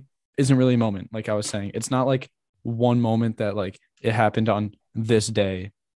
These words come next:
or whatever. But number three, anytime Tom Brady ran out of the tunnel at Gillette Stadium and just ran down the sideline and screamed, "Let's fucking go," to all of Gillette Stadium. Dude,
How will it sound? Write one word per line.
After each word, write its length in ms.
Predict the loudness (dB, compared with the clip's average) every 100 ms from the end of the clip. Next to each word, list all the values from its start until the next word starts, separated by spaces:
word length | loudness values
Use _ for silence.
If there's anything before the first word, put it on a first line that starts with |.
| -10
or 100 | -4
whatever. 400 | -2 -4 -8 -14 _ _ _ _ _ -20 -18
But 480 | -2 0 0 -4 -18 _ _ -20 _ _
number 320 | -2 2 2 0
three, 400 | 0 0 0 -4 _ _ _ _ _ -2
anytime 720 | 0 2 2 0 0 -4 -8 -16 _ _ _ -10
Tom 240 | -4 -2
Brady 320 | 0 -2 -2 -2
ran 240 | -2 0
out 140 | -2
of 40 | -4
the 120 | -4
tunnel 220 | -6 -4
at 80 | -6
Gillette 240 | -4 -6
Stadium 460 | -6 -6 -6 -8 -12 _ _ _ _ _ _
and 140 | -2 0
just 160 | 0
ran 280 | 0 0 2
down 160 | 2 0
the 80 | 0
sideline 520 | 0 -2 -2 -4 -6
and 140 | -8
screamed, 300 | -6 -4 -4
"Let's 220 | -2 -2
fucking 380 | -2 -4 -2 -2
go," 300 | -2 -4 -8 -10
to 100 | -6
all 140 | -2 -2
of 80 | -2
Gillette 200 | -2 -4
Stadium. 360 | -4 -2 -4 -8 _ _ -2
Dude, 320 | 2 2